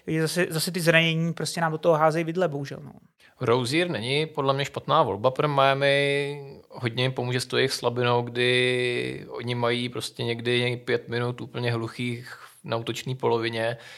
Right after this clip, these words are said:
Speaker 2: a Rozier je hráč, který si dokáže vytvořit vlastní akci, nebojí se to zvednout za jakýkoliv okolností a takových hráčů oni na soupisce moc nemají, v podstatě kromě Hýra.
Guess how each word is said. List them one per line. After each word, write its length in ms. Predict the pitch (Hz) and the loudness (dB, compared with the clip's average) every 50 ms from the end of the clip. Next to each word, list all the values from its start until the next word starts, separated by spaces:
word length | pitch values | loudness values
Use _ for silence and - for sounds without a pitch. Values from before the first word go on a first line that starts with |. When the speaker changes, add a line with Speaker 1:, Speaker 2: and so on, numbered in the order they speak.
| - - - - | -20 -20 -20 -8
Speaker 2:
a 480 | - 147 117 117 117 117 117 113 113 117 113 | 0 4 6 8 8 8 8 8 6 4 4
Rozier 320 | 113 110 110 117 120 120 | 2 0 -2 0 4 4
je 60 | 120 | 6
hráč, 400 | 117 117 120 117 113 113 113 - | 6 6 6 6 6 4 4 0
který 320 | - - 120 117 120 120 120 | -6 -4 -4 -4 -2 -4 -4
si 120 | - 123 | -4 -2
dokáže 720 | 117 110 - 113 113 117 120 120 120 120 117 117 117 117 113 113 | -4 0 2 4 4 4 4 2 4 4 4 4 2 0 -2 -4
vytvořit 360 | 107 117 - 113 113 117 120 | -6 -10 -8 -6 -4 -2 0
vlastní 400 | 117 107 104 - - 131 127 120 | 0 0 -2 -2 -4 -8 -8 -6
akci, 600 | 104 104 - - - 120 117 113 117 117 117 120 120 | -8 -8 -8 -6 -4 -2 0 0 0 0 0 -2 -2
nebojí 300 | 110 110 107 107 107 107 | -4 -6 -6 -6 -6 -6
se 480 | 110 - - 117 113 117 113 113 113 107 - | -4 -2 2 2 4 4 4 4 2 0 -2
to 100 | 120 120 | -4 -4
zvednout 640 | 117 110 110 107 110 110 113 113 113 117 120 120 - | -2 -2 -2 -2 0 0 2 2 2 0 -2 -4 -2
za 160 | - 117 110 | 0 2 2
jakýkoliv 440 | 104 - - 117 110 113 117 120 117 | 2 0 -4 -6 -4 -2 -2 -4 -4
okolností 760 | 110 - - 113 110 110 113 - - - 123 120 117 117 117 - - - - - - | -4 -4 -2 -2 -2 -2 -4 -8 -8 -8 -6 -6 -4 -6 -8 -12 -18 -20 -18 -18 -10
a 40 | - | -4
takových 340 | - 107 - 120 120 117 113 | -2 0 4 4 4 4 6
hráčů 400 | 120 113 113 107 107 - 123 123 | 6 6 6 6 4 0 -4 -4
oni 140 | 117 113 110 | -2 -2 -4
na 60 | 107 | -4
soupisce 440 | - - 117 117 110 - - - 117 | -4 -6 -6 -6 -6 -4 0 0 0
moc 480 | 120 117 117 117 117 117 120 120 - | 0 -2 -8 -8 -6 -6 -6 -6 -6
nemají, 420 | - 98 101 101 107 113 117 127 135 | -8 -8 -2 0 2 2 2 0 -2
v 40 | 127 | -4
podstatě 360 | - 120 - - 113 - 110 | -10 -12 -10 -10 -8 -8 -8
kromě 480 | - 107 104 107 107 107 107 120 135 - | -6 -6 -6 -4 -4 -4 -4 -4 -6 -8
Hýra. 520 | - 110 107 107 107 107 107 104 113 131 | -6 -4 -2 0 2 4 4 2 0 -4